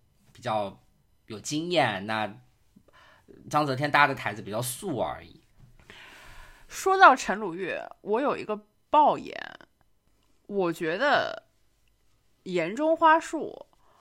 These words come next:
Speaker 2: 和张泽天这个节目没有区别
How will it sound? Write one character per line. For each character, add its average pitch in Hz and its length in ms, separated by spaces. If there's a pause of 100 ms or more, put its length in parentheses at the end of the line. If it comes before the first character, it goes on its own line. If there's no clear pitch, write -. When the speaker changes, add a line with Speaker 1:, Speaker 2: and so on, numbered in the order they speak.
(160)
Speaker 2:
和 - 340
张 330 320
泽 247 140
天 294 240
这 302 100
个 190 160
节 - 260
目 180 440 (1000)
没 190 160
有 233 100
区 - 300
别 - 180